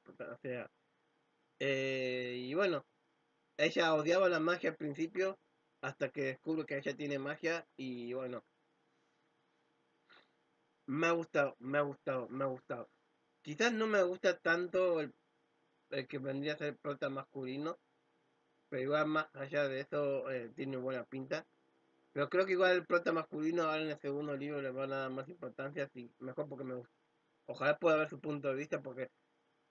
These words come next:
creo que me faltó ver un poco su punto de vista. Eh, pero igual más allá de eso,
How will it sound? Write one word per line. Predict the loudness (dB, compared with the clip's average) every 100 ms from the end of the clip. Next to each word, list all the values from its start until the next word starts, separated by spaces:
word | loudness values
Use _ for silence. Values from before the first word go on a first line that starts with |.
| _ _ _
creo | 4 4
que | 6
me | 0
faltó | 0 -2 0 0
ver | -2
un | -4
poco | -8 -8
su | -10
punto | -6 -6 -4
de | -6
vista. | -6 -8 -8 -8 _ _ _ _ _ _ -4
Eh, | -2 -2 -4 -6 -8 -12 -14 -18 _ -6
pero | 2
igual | 2 2
más | 0
allá | -2 -2 0
de | 0
eso, | -2 -4 -4